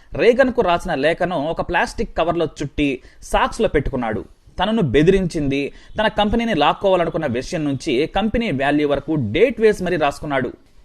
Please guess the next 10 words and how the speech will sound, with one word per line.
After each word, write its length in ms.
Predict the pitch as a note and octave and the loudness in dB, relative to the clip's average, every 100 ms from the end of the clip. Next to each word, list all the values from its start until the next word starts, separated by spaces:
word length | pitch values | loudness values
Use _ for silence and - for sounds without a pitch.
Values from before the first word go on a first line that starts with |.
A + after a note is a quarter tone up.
| - | 2
ఒకవేళ 320 | D3+ F3 B3+ | 4 6 6
తనను 280 | C#4 B3 A3+ | 6 2 0
హత్య 300 | F#3 F3+ E3+ A#3 | -2 -2 0 2
చేస్తే 460 | G#3 - E3 D#3 F3+ _ _ - - | 0 2 2 2 0 _ _ -6 0
కనీసం 380 | G3+ C4 C4+ B3+ | 2 2 2 0
తన 180 | A3 | 0
ఫ్యామిలీకి 720 | F#3+ G3 A3+ B3 A3+ A3+ E3 | -2 0 2 2 2 2 2
నిందితుల 420 | F#3 G3+ A#3 C4 A3+ | 2 2 2 2 4
గురించి 240 | A3+ G3+ | 0 0
తెలుస్తుందని, 680 | F#3 G3 - F3+ D3+ F3 A3 | 2 0 0 -2 -2 -4 -8